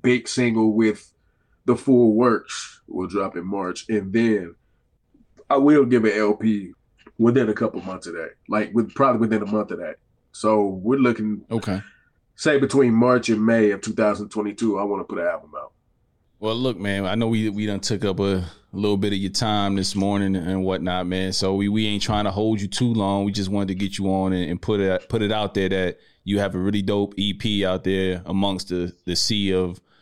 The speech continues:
Speaker 2: a lot of other individuals that have dropped. So, I mean, we just wanted to let you know, man, that we, we rocking with you. We like what you're doing. Uh, Ugly E P is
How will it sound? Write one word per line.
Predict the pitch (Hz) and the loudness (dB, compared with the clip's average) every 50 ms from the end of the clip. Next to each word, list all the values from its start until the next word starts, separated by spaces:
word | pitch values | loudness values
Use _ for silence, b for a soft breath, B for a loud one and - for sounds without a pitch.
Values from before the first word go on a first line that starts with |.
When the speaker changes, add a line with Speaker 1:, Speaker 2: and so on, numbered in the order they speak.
| _ _ _ | _ _ _
Speaker 2:
a | 95 | -4
lot | 95 98 95 95 | -4 -2 -2 0
of | 87 | 0
other | 76 95 95 95 | 0 0 0 0
individuals | 92 95 95 90 98 98 92 95 98 92 | 0 0 0 -2 -2 -2 0 0 -2 0
that | 92 92 92 | 0 -2 -2
have | 90 82 85 | -4 -4 -6
dropped. | 78 - 101 101 101 101 98 98 b b b b b b b b _ | -4 -2 -2 0 0 -2 -2 -6 b b b b b b b b _
So, | - - - 101 95 92 90 90 87 - - _ _ _ _ _ | -4 -2 -2 0 0 0 0 0 -2 -4 -8 _ _ _ _ _
I | - 95 | -4 -2
mean, | 104 101 101 95 98 | 0 0 0 0 0
we | 104 120 | 0 0
just | 123 151 143 | 0 0 0
wanted | 127 131 131 127 117 113 113 117 | 0 2 2 0 0 -2 -2 -2
to | 123 | 0
let | 123 123 - | 0 0 2
you | 117 | 2
know, | 120 123 123 117 113 | 2 4 4 2 2
man, | 110 107 107 107 107 | 2 2 2 0 0
that | 107 104 104 | 0 0 0
we, | 104 107 110 104 | 0 0 0 0
we | 82 98 98 | 0 0 0
rocking | 95 110 113 117 120 - 117 110 | 0 0 0 -2 -2 0 0 0
with | 117 113 107 - | 0 0 0 -2
you. | 120 110 101 98 - _ _ _ | -2 -2 -4 -6 -10 _ _ _
We | - 87 | -4 -2
like | 98 107 110 110 - | -2 -2 -2 -2 -2
what | 107 101 - | -2 -2 -2
you're | - 104 104 | -2 -2 0
doing. | 113 117 117 117 117 113 110 107 104 - B B B B B B B - - - | 0 0 2 2 2 0 0 -2 -4 -8 B B B B B B B -18 -10 -8
Uh, | - 92 95 95 92 92 | -6 -4 -2 -2 -2 -4
Ugly | - - 110 117 120 113 117 113 | -4 -2 -2 -2 0 0 0 0
E | 110 - - 113 113 107 | 0 0 0 0 0 0
P | - - 135 123 117 113 110 - - 98 101 101 101 | -2 -2 0 0 2 0 0 0 0 0 2 2 0
is | 98 95 - - | 0 -2 -4 -6